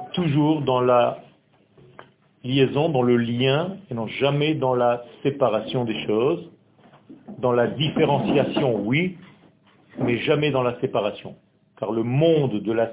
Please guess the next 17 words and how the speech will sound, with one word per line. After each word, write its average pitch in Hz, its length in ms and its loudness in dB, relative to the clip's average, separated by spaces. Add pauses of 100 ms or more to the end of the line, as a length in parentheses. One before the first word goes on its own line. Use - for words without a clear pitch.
(140)
séparation 139 800 -2 (920)
est 120 220 -4
un 123 140 0
monde 135 500 0
négatif, 131 760 -2 (380)
alors 127 260 -2
que 131 60 2
le 120 120 2
monde 139 540 2
des 110 100 -4
différences 135 720 -2 (960)
est 127 180 0
un 123 140 2
monde 151 720 0 (1900)
qui 135 160 0
est 135 40 6
adéquat. 123 460 0